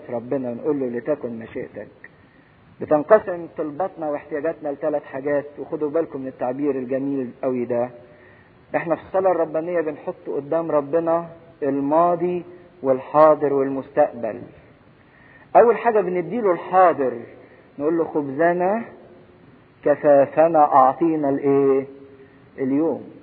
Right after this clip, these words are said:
ده الحاضر بتاعنا يا رب. إذا كان الخبز هو قوام الحياة، فإحنا بنحط الحاضر بتاعنا بين إيديك.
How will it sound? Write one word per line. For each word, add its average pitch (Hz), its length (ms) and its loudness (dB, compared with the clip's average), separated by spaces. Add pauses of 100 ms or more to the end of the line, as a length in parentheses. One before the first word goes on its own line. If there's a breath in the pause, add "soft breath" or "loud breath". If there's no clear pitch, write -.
ده 143 80 4
الحاضر 170 400 2
بتاعنا 135 520 0
يا 135 140 2
رب. 131 160 0 (320 loud breath)
إذا 127 120 -4
كان 185 220 2
الخبز 165 420 0
هو 170 220 2
قوام 170 440 4
الحياة، 175 460 2 (320 loud breath)
فإحنا 156 260 0
بنحط 208 420 0
الحاضر 208 560 4
بتاعنا 180 600 4
بين 190 280 0 (100)
إيديك. 170 360 4